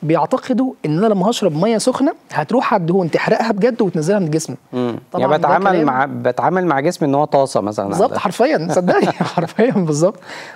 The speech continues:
Speaker 1: والموضوع
Speaker 2: آه.
Speaker 1: ده غير صحيح تماما.
Speaker 2: آه.
Speaker 1: فكرة دايما إن أنا آخد، آه، ليمون الصبح أو مية مغلية الصبح أو الحاجات دي كلها، هي قد تكون مفيدة شوية للقولون، إن هي ممكن شوية بتبقى هادية، بتهدي القولون شوية.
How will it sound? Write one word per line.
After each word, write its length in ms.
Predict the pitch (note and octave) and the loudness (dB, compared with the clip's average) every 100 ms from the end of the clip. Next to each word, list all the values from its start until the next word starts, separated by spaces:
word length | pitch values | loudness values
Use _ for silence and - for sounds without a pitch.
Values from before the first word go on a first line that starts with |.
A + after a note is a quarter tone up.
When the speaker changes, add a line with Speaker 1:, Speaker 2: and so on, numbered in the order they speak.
| - | -4
Speaker 1:
والموضوع 400 | D#3+ F#3+ F#3 A3 | -2 0 0 0
Speaker 2:
آه. 40 | |
Speaker 1:
ده 80 | G#3+ | 0
غير 200 | F#3+ A3 | 0 -2
صحيح 340 | C4 - G3+ - | -2 -2 -2 -4
تماما. 360 | C3+ B2 C3 - | -4 -4 -8 -8
Speaker 2:
آه. 180 | G#2+ G2+ - _ - | -8 -8 -12 _ -12
Speaker 1:
فكرة 240 | - A3+ | -6 -2
دايما 280 | F#3 A#3+ A#3+ | -2 0 0
إن 200 | F#3 D#3 | -2 -2
أنا 100 | G3+ | -2
آخد، 280 | - G3 E3 | -2 -4 -4
آه، 200 | D#3 C#3 | -4 -2
ليمون 340 | C#3+ E3 A3 | -2 -2 -2
الصبح 440 | G#3 - G#3+ - | -4 -6 -6 -4
أو 200 | - C#3+ | -4 -2
مية 180 | D3 G3 | -4 -4
مغلية 240 | G3 E3+ G3 | -2 -2 -4
الصبح 340 | - F#3+ - | -4 -6 -6
أو 60 | D3+ | -6
الحاجات 260 | - G3 | -4 -4
دي 80 | G3 | -4
كلها، 280 | G3 G3+ A#3+ - - - - | -2 -2 -4 -8 -20 -18 -6
هي 100 | F3+ | -4
قد 180 | F3 C4+ | -4 -4
تكون 320 | - - B3 | -4 -2 -2
مفيدة 300 | A3 - A3+ | -2 -2 -4
شوية 480 | - F#3+ A#3 A#3 A3+ | -2 -2 0 -2 -4
للقولون، 600 | F3+ F3+ D#3+ D3+ E3 B2+ - | -6 -4 -2 -2 -2 -4 -10
إن 80 | E3 | -8
هي 80 | E3 | -4
ممكن 340 | F3+ F#3 E3 | -4 -4 -6
شوية 400 | D#3+ E3+ G3 G#3 F#3+ F#3 - | -2 -2 0 -2 -4 -12 -14
بتبقى 360 | D#3+ D#3 D#3+ - - | -6 -2 -2 -4 -10
هادية، 340 | F#3+ G#3+ F3 E3+ | -4 0 0 -2
بتهدي 300 | D#3 F#3+ F#3 | -2 -4 -2
القولون 300 | - C3+ D3 | -4 -4 -4
شوية. 160 | - | -8